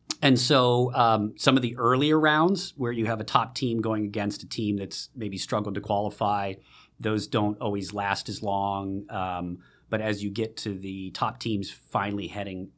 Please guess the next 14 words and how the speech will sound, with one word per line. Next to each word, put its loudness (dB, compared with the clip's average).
you -8
know, -12
facing -4
each -6
other -4
in -8
the -8
final 0
rounds, -6
they've -2
proven 2
to 0
be -4
incredibly, -4